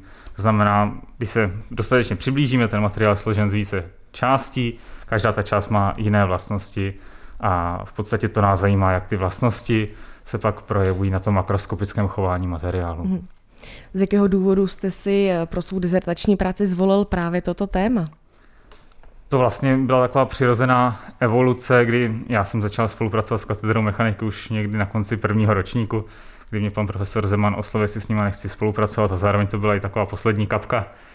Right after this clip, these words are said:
Speaker 1: která způsobila to, že jsem pak přešel z programu architektura a stavitelství na konstrukce a dopravní stavby, a od té doby jsem se věnoval drobným miniprojektům právě s panem profesorem Zemanem, a vlastně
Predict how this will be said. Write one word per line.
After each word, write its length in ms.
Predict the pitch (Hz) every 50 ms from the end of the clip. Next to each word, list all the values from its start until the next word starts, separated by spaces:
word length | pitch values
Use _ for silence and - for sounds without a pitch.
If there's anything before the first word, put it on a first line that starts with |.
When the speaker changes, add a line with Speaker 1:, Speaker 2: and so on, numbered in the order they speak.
| - - -
Speaker 1:
která 300 | - _ 127 117 220 104
způsobila 760 | - - - 113 104 - 117 110 110 113 110 107 104 104 104 107 107 110 110 -
to, 100 | 117 107
že 100 | 101 98
jsem 160 | - 110 101
pak 120 | 107 101
přešel 500 | - - - 104 - - 117 110 107 104 101
z 120 | - -
programu 500 | - - - 98 101 107 101 104 104 104
architektura 480 | 101 98 - 110 107 101 - 113 107 101
a 40 |
stavitelství 640 | 98 - - 98 95 95 - 107 101 101 - - 110 101
na 100 | 98 92
konstrukce 520 | - - 98 - - 101 98 - - 110
a 20 |
dopravní 380 | 101 101 95 - 107 101 104 98
stavby, 440 | - - - 98 92 110 107 110 117
a 140 | 107 104 95 - - - - - - - - -
od 120 | 123 113
té 120 | - 131 123
doby 180 | 123 120 117
jsem 160 | - - 127
se 320 | 113 - 127 123 117 117 - - - - - - - - -
věnoval 420 | - 120 120 120 120 120 120 117 110
drobným 520 | 95 95 107 90 104 110 110 107 104 101
miniprojektům 840 | 104 101 107 104 - 127 110 107 101 104 - - 107 104 104 104 98 - - - - - - - - - - -
právě 280 | - 101 98 92 98 98
s 60 | 95
panem 300 | - - 104 104 104 101
profesorem 540 | 98 104 98 113 104 - - 117 120 113 107
Zemanem, 460 | 98 110 101 104 107 113 120 117 120 -
a 200 | 120 113 110 101 95 - - - - - - - - - - - - - - -
vlastně 380 | 131 127 123 113 - 135 135 131